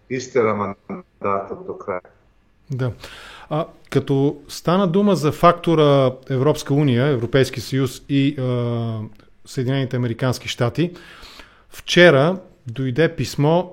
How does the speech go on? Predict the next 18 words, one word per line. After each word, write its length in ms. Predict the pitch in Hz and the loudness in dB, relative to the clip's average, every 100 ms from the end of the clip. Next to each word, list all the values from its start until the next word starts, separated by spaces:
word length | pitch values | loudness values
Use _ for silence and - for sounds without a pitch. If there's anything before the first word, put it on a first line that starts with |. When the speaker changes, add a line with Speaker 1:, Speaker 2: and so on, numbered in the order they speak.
| - | -4
Speaker 2:
од 240 | 151 151 | -4 -2
Американския 680 | 143 135 120 151 143 - 127 | -2 -2 0 -2 -2 -2 -2
конгрес 500 | 127 110 131 160 - | -2 0 0 0 -6
през, 480 | - 151 156 - - | -4 0 0 -2 -2
а, 120 | 135 | -2
българския 640 | 120 147 127 - 135 123 | 2 2 2 0 -2 -2
посланник 540 | 123 - 143 135 123 107 | -4 -4 0 0 -2 -2
в, 180 | 117 - 120 | -4 -4 -4
а, 20 | |
Вашингтон 840 | 110 104 123 - 127 160 180 147 | -2 0 -2 -2 -4 -2 -2 -2
до 180 | 143 139 | -2 0
българското 520 | 123 127 123 - 101 | 0 0 -2 -8 -8
правителство, 680 | 110 113 113 98 - 175 175 - - - - - | -2 -2 -2 -8 -2 -4 -4 -20 -20 -20 -20 -18
в 180 | 135 170 127 | -4 -4 2
което 600 | 165 175 165 165 180 - - | 2 4 2 2 2 -2 -12
двупартийно 1040 | 101 151 180 170 - 143 123 107 135 175 - | 0 0 2 0 2 2 4 2 0 -4 -4
и 140 | 160 | -2
републиканци, 800 | 156 143 131 139 135 - 151 | -2 -4 -2 0 -2 0 -4